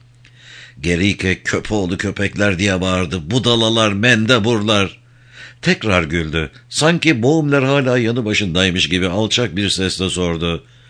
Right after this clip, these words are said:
"Kuzum, kiminle savaşmamı istemişlerdi?" Gerike birdenbire denize üç yüz metre kaldığını fark etti. Uçak büyük bir hızla alçalıyor, deniz ona yaklaşıyordu. İşte o anda Gerike çok önemli zamanlarda olduğu gibi usta bir pilot kişiliğine büründü.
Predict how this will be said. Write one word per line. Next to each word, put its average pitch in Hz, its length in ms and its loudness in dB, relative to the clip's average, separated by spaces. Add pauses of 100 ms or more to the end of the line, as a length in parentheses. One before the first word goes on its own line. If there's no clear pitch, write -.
(360)
"Kuzum, 156 360 0
kiminle 156 500 0
savaşmamı 101 640 2
istemişlerdi?" 90 1000 2 (1000)
Gerike 165 520 4
birdenbire 139 600 2
denize 135 300 2
üç 120 300 -4
yüz 120 140 0
metre 104 340 2
kaldığını 95 500 0
fark 87 340 0
etti. 85 440 -2 (320)
Uçak 139 440 0
büyük 160 240 0
bir 147 80 2
hızla 113 360 0
alçalıyor, 92 720 2
deniz 120 280 2
ona 110 220 0
yaklaşıyordu. 85 1000 0 (1200)
İşte 175 280 4
o 165 160 4
anda 87 300 2
Gerike 90 520 2
çok 147 200 -2
önemli 147 380 2
zamanlarda 95 640 2
olduğu 95 500 0
gibi 85 240 0
usta 131 420 0
bir 135 160 2
pilot 127 400 -2
kişiliğine 90 600 0
büründü. 82 560 0